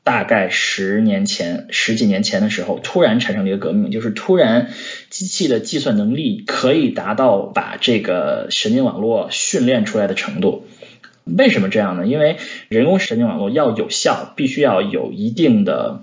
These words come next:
层数嘛，有一定的神经元嘛，但是要按照公式算出神经元来，这个，这个运算量实在是太大了。他们现在用的方法呢，就是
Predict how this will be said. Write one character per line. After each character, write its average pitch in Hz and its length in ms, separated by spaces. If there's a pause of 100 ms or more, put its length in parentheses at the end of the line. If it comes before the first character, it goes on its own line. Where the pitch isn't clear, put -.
(160)
层 104 320
数 - 160
嘛， - 260
有 - 200
一 104 120
定 143 240
的 104 80
神 98 180
经 110 120
元 98 180
嘛， 101 220 (340)
但 180 160
是 160 140
要 147 340 (220)
按 180 200
照 151 120
公 254 260
式 226 300
算 117 240
出 107 80
神 95 100
经 98 140
元 82 160
来， 92 100
这 131 160
个， - 200 (120)
这 147 160
个 117 60
运 143 240
算 135 140
量 131 140
实 - 80
在 110 120
是 107 80
太 - 240
大 - 200
了。 - 120 (500)
他 - 140
们 160 80
现 165 160
在 156 80
用 151 180
的 123 60
方 156 320
法 131 80
呢， 95 120
就 107 60
是 110 180